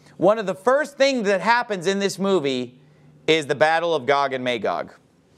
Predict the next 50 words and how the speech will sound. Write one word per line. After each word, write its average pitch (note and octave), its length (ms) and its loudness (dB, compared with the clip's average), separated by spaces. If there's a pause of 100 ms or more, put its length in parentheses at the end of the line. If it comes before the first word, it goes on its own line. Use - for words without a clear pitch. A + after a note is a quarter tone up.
(260)
I F#3+ 80 4
mean, A3+ 140 -2
that's, B3 160 -2
that's A#3 260 2
one C4+ 140 2
of A#3+ 40 0
the G3+ 100 2
first C4 280 0
things A#3+ 180 -4
in A3+ 80 -2
the A3+ 60 4
movie. F3 80 0
Before D#4+ 420 2
the D4+ 100 2
rapture C#4+ 520 2
even D3+ 240 -2
happens, B2+ 600 -4 (300)
they've D#3+ 240 2
got D#3 220 2
the - 80 -10
Battle C3 300 2
of A2 100 -4
Gog A#2 240 2
and A2 100 -6
Magog. G2 360 -4 (220)
That C#4 220 2
should A#3+ 200 -10
tell B3 200 2
you F3+ 220 -4
right F3+ 240 2
away C#3 540 0 (320)
that C3+ 160 0
this G3 200 2
movie D3+ 600 0 (140)
is A#2+ 140 -2
nonsense. D3 1000 -2 (220)
Anybody A3 520 0
who G3 120 -6
teaches G3 480 -4
you D3+ 220 2
that C#3 240 2
the C#3 60 -4
Battle D#3+ 300 2
of C3+ 100 -4
Gog D#3 240 2
and D3 100 -6
Magog C#3+ 420 2
is B2+ 80 -10
taking C#3+ 300 -4
place C#3 480 0